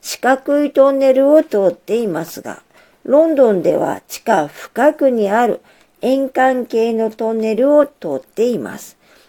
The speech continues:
だから愛称はチューブと呼ばれています。正式にはニューヨークではサブウェイですが、ロンドンではアンダーグラウンドレールロードと言います。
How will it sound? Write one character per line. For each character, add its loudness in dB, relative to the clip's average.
だ -2
か -2
ら -10
愛 -2
称 4
は -2
チ -8
ュ 2
ー 0
ブ 2
と -8
呼 -8
ば -6
れ -6
て -4
い -4
ま -10
す。 -20
正 -2
式 -6
に 0
は 2
ニ 2
ュ 6
ー 6
ヨ 4
ー -18
ク -6
で 4
は 0
サ 0
ブ 4
ウ 4
ェ 4
イ -4
で -14
す -16
が、 -4
ロ 2
ン 0
ド 2
ン -8
で 2
は 2
ア 0
ン 0
ダ 2
ー -2
グ -2
ラ 2
ウ 0
ン 0
ド 0
レ 4
ー 4
ル 0
ロ 2
ー -4
ド -14
と 6
言 0
い -6
ま -10
す。 -16